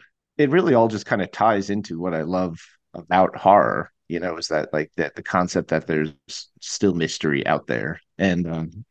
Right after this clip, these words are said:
still, like, being scared. You know, it's rare now that anything actually, like, freaks me out or scares me. I always anticipate that it's gonna, like, when I,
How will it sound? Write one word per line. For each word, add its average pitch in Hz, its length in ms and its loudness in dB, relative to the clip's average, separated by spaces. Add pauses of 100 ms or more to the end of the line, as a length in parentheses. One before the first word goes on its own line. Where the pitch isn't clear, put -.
(100)
still, 160 260 -2
like, 120 260 4
being 113 300 4
scared. 92 500 0
You 107 80 4
know, 156 100 6
it's - 160 0
rare 107 360 4
now 139 340 2
that 90 180 -2 (100)
anything 101 460 0
actually, 87 440 0
like, 71 280 -2 (320)
freaks - 280 -2
me 87 120 -2
out 82 160 0
or 76 60 -4
scares 82 420 -4
me. 107 200 -2 (340)
I - 40 2
always 160 180 4
anticipate 127 680 0
that 95 120 -4
it's - 180 -10
gonna, 90 280 -4
like, 92 260 -4
when 104 140 -2
I, 92 240 -2